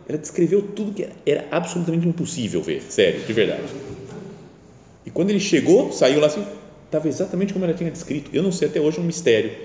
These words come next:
E algum dia, quando chegar no céu, eu vou perguntar pra Deus: "Deus, como é que minha mãe reconheceu ele?"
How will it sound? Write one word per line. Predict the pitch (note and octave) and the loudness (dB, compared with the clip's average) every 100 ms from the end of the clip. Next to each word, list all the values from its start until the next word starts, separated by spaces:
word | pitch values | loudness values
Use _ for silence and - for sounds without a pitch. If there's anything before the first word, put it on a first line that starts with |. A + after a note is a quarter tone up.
| - - - | -16 -20 -6
E | D#3 | -2
algum | E3 | 0
dia, | A#2 | 2
quando | A#2+ | 0
chegar | A#2 A#2+ D3 | 0 0 0
no | G#2+ | 0
céu, | - A#2+ | 4 6
eu | A#2+ | 6
vou | B2 | 6
perguntar | B2 A2+ G2+ A2+ G#2+ | 4 2 0 0 0
pra | - F#2+ | 0 2
Deus: | G#2+ G2+ | 4 4
"Deus, | A#2 C3 F3 | 2 -2 -4
como | G3+ | -4
é | C4 | -2
que | C4 | -2
minha | G#3+ | -2
mãe | D3 | -2
reconheceu | B2 A#2+ D#3 G3+ - F2+ F2 | -4 0 0 0 0 0 2
ele?" | D#2 - - | 0 -4 -14